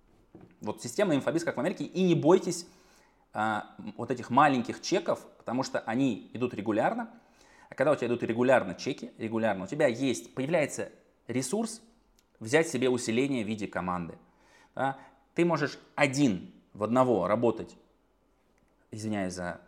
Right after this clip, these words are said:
прямую речь, разъёбываться на сто процентов, и ты сделаешь сто процентов результата.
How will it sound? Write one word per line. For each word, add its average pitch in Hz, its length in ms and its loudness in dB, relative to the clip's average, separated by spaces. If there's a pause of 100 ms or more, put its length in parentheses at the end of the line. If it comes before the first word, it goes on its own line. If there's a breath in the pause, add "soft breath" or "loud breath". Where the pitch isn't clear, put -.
(140)
прямую 101 300 -2
речь, 95 240 -4
разъёбываться 107 720 0
на 104 100 -2
сто - 160 2
процентов, 202 480 -4 (300)
и 127 80 -4
ты - 120 -2
сделаешь 107 420 0
сто - 220 0
процентов 95 460 -4
результата. 92 480 -6